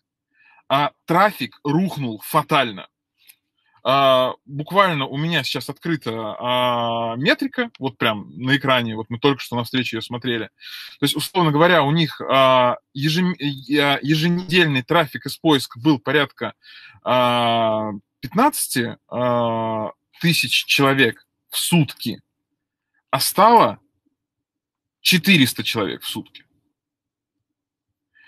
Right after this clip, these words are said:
При этом продажи у них выросли. Они говорят: "Ну вот у нас в среднем за год было порядка шестидесяти", за-, они работают в сегменте очень дорогого би ту би.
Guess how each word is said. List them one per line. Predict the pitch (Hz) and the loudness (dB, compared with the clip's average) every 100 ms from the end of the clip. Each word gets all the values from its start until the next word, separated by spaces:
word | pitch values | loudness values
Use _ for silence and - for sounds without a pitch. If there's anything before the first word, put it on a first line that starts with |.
| _ _ _ | _ _ _
При | 139 170 | 2 6
этом | 208 - 127 104 - _ _ _ _ _ _ _ _ - | 4 4 0 0 -8 _ _ _ _ _ _ _ _ -2
продажи | 156 139 151 214 151 113 _ _ _ _ _ _ - | 2 4 4 4 0 -8 _ _ _ _ _ _ -8
у | 147 | -2
них | 139 160 - - _ _ _ _ _ _ _ | 0 0 -2 -12 _ _ _ _ _ _ _
выросли. | 123 147 127 107 - - _ _ _ _ _ _ _ _ _ _ _ _ - _ | 4 6 6 4 -8 -16 _ _ _ _ _ _ _ _ _ _ _ _ -20 _
Они | - 160 | 0 4
говорят: | 143 | 4
"Ну | 151 | 4
вот | 160 147 | 2 4
у | |
нас | 170 - | 2 2
в | - | 2
среднем | 175 185 131 113 113 | 4 4 4 0 -2
за | 113 240 285 | 2 4 4
год | - - | 0 -6
было | 120 240 185 | 0 2 2
порядка | - 131 160 208 - 117 - _ _ | 0 2 2 0 -2 -6 -8 _ _
шестидесяти", | - - 147 - 170 151 - | -8 -4 -2 -2 -2 -2 -6
за-, | 131 | -4
они | 147 214 | -2 0
работают | 139 147 175 131 113 | 0 2 0 -2 -6
в | - | -6
сегменте | 123 131 156 120 | -2 0 0 -2
очень | 117 120 | -6 -6
дорогого | 117 120 135 117 | -4 -2 -2 -2
би | 110 | -8
ту | - | -16
би. | 107 - | -16 -18